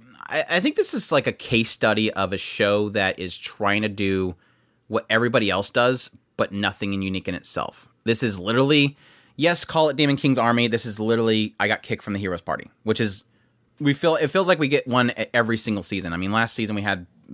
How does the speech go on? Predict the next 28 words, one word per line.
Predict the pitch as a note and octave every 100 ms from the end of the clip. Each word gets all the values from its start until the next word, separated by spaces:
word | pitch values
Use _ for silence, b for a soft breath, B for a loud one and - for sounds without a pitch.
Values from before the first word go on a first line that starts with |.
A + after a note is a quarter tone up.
| G2
Beast | A2+ -
Tamer. | - C2+ A1+ B B B B B G#2+
Um, | G2+ F#2 F#2
so | - D#3+
it's | -
doing | F3 G3+
the | F#3
kicked | D3 E3 -
out | C3+
of | C3
the |
Heroes | B2+ A#2 G#2
Party. | - F2+ F2 F2+ B B
It's | A#2+ B2
doing | F3
the | F#3+
whole | F3+
thing | - C#3 C3
where | B2
the |
king, | A#2+ C3 B2 A#2+
uh, | A2+
the | G#2+ G#2+
Heroes | A2 C3 B2+
Party | - B2 A#2
eventually | G#2+ G#2+ A2+
realized | G2+ G#2+ G2+ G2+ G2
that | F#2+ E2+